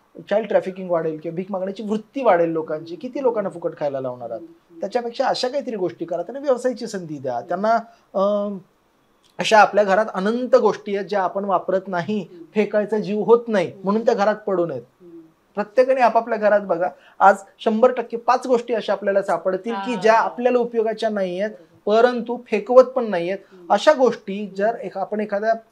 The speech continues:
Speaker 1: व्यक्तीला जर दिल्या आणि त्याच्यावरती त्याचा व्यवसाय होऊ शकतो.
Speaker 2: हम्म.
Speaker 1: साधी गोष्ट सांगतो, एक weighing scale,
Speaker 2: हम्म.
Speaker 1: वजन काटा, आपण
Speaker 2: हम्म.
Speaker 1: ज्याच्यावर स्वतःचं वजन करतो.
Speaker 2: हा.
Speaker 1: आपण वजन काटा घेऊन येतो का घरी,
Speaker 2: हम्म.
Speaker 1: नव्याच्या नऊ दिवस, पहिले पंधरा दिवस वजन
Speaker 2: हम्म.
Speaker 1: बघतो, हाऊस भागते,
Speaker 2: हम्म.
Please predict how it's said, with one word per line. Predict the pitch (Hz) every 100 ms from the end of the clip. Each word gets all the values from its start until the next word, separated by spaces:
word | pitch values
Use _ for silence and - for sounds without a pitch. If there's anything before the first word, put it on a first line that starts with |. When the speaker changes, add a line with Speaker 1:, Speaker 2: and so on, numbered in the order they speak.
| _ -
Speaker 1:
व्यक्तीला | 180 - 208 202
जर | 202
दिल्या | 185 185
आणि | 190
त्याच्यावरती | 190 - 214 214
त्याचा | 214 208 240
व्यवसाय | 185 151 156 220
होऊ | 226
शकतो. | 220 208 - 170
Speaker 2:
हम्म. | - -
Speaker 1:
साधी | - 196 196
गोष्ट | 214 -
सांगतो, | 202 202 165 180
एक | 175
weighing | 185 190
scale, | 185 - 160 -
Speaker 2:
हम्म. | - 208 208 190
Speaker 1:
वजन | 180 180 190
काटा, | 175 151 160
आपण | 147
Speaker 2:
हम्म. | 175 170
Speaker 1:
ज्याच्यावर | 165 175 165
स्वतःचं | 165 160 160
वजन | 165 160 160
करतो. | 156 165 - 127
Speaker 2:
हा. | - - _ -
Speaker 1:
आपण | - 208
वजन | 208 214 214
काटा | 208 202
घेऊन | 190 190 196
येतो | 185 196
का | 185
घरी, | 165 175 180
Speaker 2:
हम्म. | 175 196 196
Speaker 1:
नव्याच्या | 190 190 180 202
नऊ | 190 185
दिवस, | 185 180
पहिले | 190 180
पंधरा | 185 175 180
दिवस | 185 175 180
वजन | 170 175
Speaker 2:
हम्म. | 175
Speaker 1:
बघतो, | 170 - 175 165 _ _
हाऊस | 196 196 180
भागते, | 190 185 196 185
Speaker 2:
हम्म. | 190